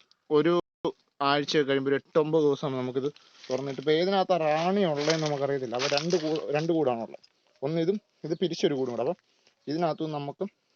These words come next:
റാണിയുടെ സെല്ല്, റാണി ഇല്ലാത്ത കൂടി സെല്ല് പണിയില്ല. അപ്പോൾ ആ സെല്ല് കണ്ടെത്തണം. അത് കണ്ടെത്തിയിട്ട് വേണം നമുക്ക്, ആ, റാണി സെല്ല് ഒന്നിൽ മാ-, ഒരെണ്ണം മാത്രം എടുത്തിട്ട് ബാക്കിയെല്ലാം നശിപ്പിക്കണം. അപ്പോൾ അടുത്ത വീഡിയോയിൽ നമുക്കത് എങ്ങനെയാണെന്ന് കാണാം.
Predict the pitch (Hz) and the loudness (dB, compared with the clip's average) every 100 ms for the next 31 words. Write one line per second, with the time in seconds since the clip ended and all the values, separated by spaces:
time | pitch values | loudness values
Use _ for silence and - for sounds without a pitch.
0 | 131 131 135 151 175 185 - - - - | -4 -2 0 0 0 0 -2 -6 -4 -4
1 | - 180 - 165 160 135 143 175 160 156 | 2 2 4 4 4 4 4 2 0 0
2 | 160 151 165 165 170 156 117 110 123 143 | -2 -6 -4 0 2 2 0 -6 -2 -2
3 | - 143 147 185 _ _ _ - 156 143 | 0 -2 -2 -6 _ _ _ -4 0 0
4 | - 110 - - - 127 151 147 170 180 | -2 -8 -14 -20 -14 -6 -4 -2 2 2
5 | - 151 135 123 185 - _ _ _ _ | 2 0 0 0 -4 -8 _ _ _ _
6 | - 139 156 - - _ _ - 135 131 | -8 0 0 0 -10 _ _ -14 -4 0
7 | 135 - _ _ _ _ 135 143 156 175 | 0 -2 _ _ _ _ 0 2 2 0
8 | 170 - - - 156 175 185 - - - | 2 0 -2 0 2 2 0 -2 -10 -4
9 | 139 143 - 147 185 170 151 151 139 139 | 0 0 2 2 2 2 0 0 -2 2
10 | 135 147 147 135 131 123 127 - 156 160 | 2 2 0 0 -4 -6 -10 -2 4 4
11 | 165 - 214 165 160 156 143 143 165 _ | 4 6 8 8 6 4 2 2 2 _
12 | - _ - 143 165 170 139 135 143 127 | -20 _ -4 -2 0 0 0 -2 -2 -2
13 | 110 - | -2 -8